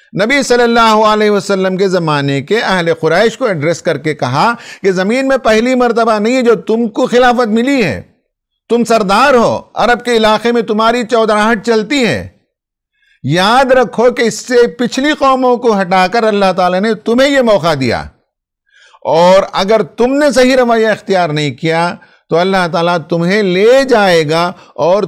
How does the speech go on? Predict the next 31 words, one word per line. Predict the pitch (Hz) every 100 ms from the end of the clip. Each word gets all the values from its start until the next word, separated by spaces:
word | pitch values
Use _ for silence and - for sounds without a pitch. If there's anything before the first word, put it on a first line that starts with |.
| 180
तुम्हारी | 160 156 156 202 247 240
जगह | 202 180 196 190
नबी | 175 196 214
सल्लल्लाहु | 185 175 160 160 151
अलैहि | 147 147
वसल्लम | 143 156 165 214
और | 247
उनके | 269 269 233
मानने | 175 185 262 285 277 262
वालों | 240 226 220 214
को | 214
ज़मीन | 196 190 185
की | 175
खिलाफत | 165 160 143 143
अता | 131 127 120
करेगा, | 120 175 202 151 104
ज़मीन | 156 190 175
की | 165
जानशीनी | 151 233 247 233 240 233
अता | 220 208 196
करेगा, | 190 208 214 165 107 - _ _ _ _ _
सक्सेसर्स | - 214 214 - 254 - 269 208
वो | 226 277 294
बनेंगे। | 285 262 220 156 95 87 _ _ _ _ _ _ _ _ _ _ _ _ _ _
और | 127 147 143 -
आखिर | 147 180 - 220 202
में | 196
छठी | - - 233 262
जगह | 165 117 117 110
आप | 104
देखिए, | 113 104 123 175